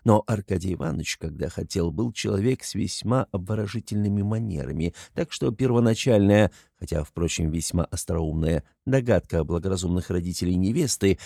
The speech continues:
что Аркадий Иванович, вероятно, до того уже где-нибудь нахлестался пьян, что уж и себя не помнит, тотчас же пала сама собой. Расслабленного родителя выкатила в кресле к Аркадию Ивановичу сердобольная и благоразумная мать невесты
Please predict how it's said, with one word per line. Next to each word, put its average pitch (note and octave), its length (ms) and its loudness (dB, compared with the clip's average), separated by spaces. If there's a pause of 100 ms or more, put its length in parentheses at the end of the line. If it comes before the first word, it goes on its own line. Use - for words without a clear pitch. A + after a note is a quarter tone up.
что A2 220 2
Аркадий G2+ 440 2
Иванович, G2+ 440 2
вероятно, G#2 600 4
до G2 100 0
того G2+ 320 4
уже F2+ 180 0
где-нибудь F#2 600 -2
нахлестался G2+ 760 -2
пьян, G2+ 400 2 (240)
что D#3 240 -2
уж - 220 -8
и C3+ 100 -6
себя A#2+ 360 -4
не G2+ 100 -4
помнит, - 460 -6 (400)
тотчас - 340 -6
же A#2+ 160 -4
пала G#2 280 -2
сама E2 260 -6
собой. - 440 -12 (520)
Расслабленного A2+ 840 4
родителя G#2+ 580 2
выкатила G#2+ 480 2
в - 80 -2
кресле G#2 460 0
к - 80 -2
Аркадию G2+ 400 2
Ивановичу G2 580 4
сердобольная G2 840 4
и G#2 200 -2
благоразумная F#2+ 840 2
мать F2+ 360 -2
невесты G#2 720 2